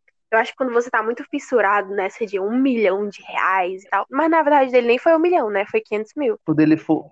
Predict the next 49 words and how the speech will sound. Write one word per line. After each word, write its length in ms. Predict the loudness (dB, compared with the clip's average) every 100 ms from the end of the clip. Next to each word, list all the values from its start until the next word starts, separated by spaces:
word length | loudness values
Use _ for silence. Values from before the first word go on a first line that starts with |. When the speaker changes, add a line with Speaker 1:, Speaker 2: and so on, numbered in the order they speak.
| -2
Speaker 2:
é, 240 | 2 2
meio 200 | 2 0
milhão 280 | 2 2 2
na 100 | 2
época 220 | 0 -2
dele. 300 | -4 -4 -6 -12 -18 _ _ _ _ _ _ _
Speaker 1:
Só 100 | -2
que 80 | 2
assim, 220 | 4 4
quinhentos 300 | 2 0 -2
mil 160 | -4 0
pra 300 | 2 4 2
época, 300 | -2 -2 -2
né? 320 | 0 0 -2 -6 _ _ _ _ _ -20 -10 0
Speaker 2:
Era 160 | 0
muito 320 | 2 2 0
dinheiro, 340 | -2 0 0 0
exatamente. 580 | 0 0 0 -2 -10 -12 _ _
Speaker 1:
É, 240 | 0 0 0
pra 300 | 0 4 4
época, 640 | 2 -4 -8 -2 -2 -2 _
é, 140 | -10 -6
meio 240 | -2 -2
milhão 260 | 0 0 0
era 160 | 0
muito, 340 | 0 0 -2 -4
né? 220 | 0 0
O 60 |
salário 560 | 0 0 2 4 2 0
na 260 | 0 0 0
época 320 | -4 -6 -2
era 160 | -2
o 40 | -2
quê? 380 | -2 -4 -4 -6 -6
Eu 60 | -4
não 220 | -6 -8
tenho 280 | -6 -4 -2
noção, 420 | 0 -2 -2 -4
mas 220 | -4 -2
era 220 | 0 0
um 60 | -2
salário 360 | -2 0 0 -4
bem 220 | -4 -4
menor 280 | -2 0 0
do 60 |
que 100 | 0
é 100 | 0
hoje, 280 | 2 0 -4
né? 240 | -4 -6